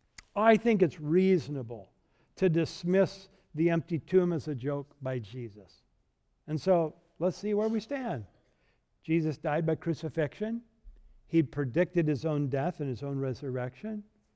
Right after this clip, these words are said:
and the tomb was empty. How do we explain that? How do we explain the scores of people, including, Paul says, more than five hundred people at one time,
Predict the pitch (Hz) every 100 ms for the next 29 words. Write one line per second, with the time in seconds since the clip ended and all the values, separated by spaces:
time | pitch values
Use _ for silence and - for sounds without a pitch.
0 | - 143 143 139 - 226 160 151 156 _
1 | _ - 143 143 156 135 - 120 92 _
2 | _ _ _ _ _ _ _ _ _ _
3 | _ _ _ _ - 165 160 127 151 123
4 | 113 92 _ _ _ _ _ _ _ _
5 | _ _ _ 180 214 247 233 160 - 202
6 | 202 196 147 - - 190 220 240 226 202
7 | - 196 - 127 - - 165 165 - 208
8 | 233 240 226 208 - _ - 185 214 226
9 | - 202 202 - 156 151 139 117 160 196
10 | 208 220 226 170 208 - 190 170 143 147
11 | 151 202 254 - 165 147 147 170